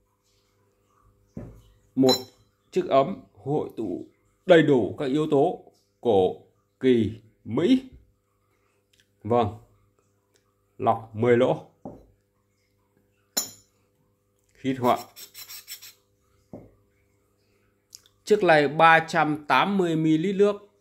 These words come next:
năm triệu tám. Quá đẹp, quá rẻ. Và tiếp theo,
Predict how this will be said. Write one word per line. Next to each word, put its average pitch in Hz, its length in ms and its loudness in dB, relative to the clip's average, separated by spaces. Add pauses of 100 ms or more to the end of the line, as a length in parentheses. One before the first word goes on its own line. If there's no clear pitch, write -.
(340)
năm 131 480 -2
triệu 117 240 -6 (140)
tám. 147 420 0 (880)
Quá 113 180 -2
đẹp, 117 360 -4 (220)
quá 120 240 -4
rẻ. 98 360 -12 (1700)
Và 143 320 4
tiếp 208 160 2
theo, 175 260 2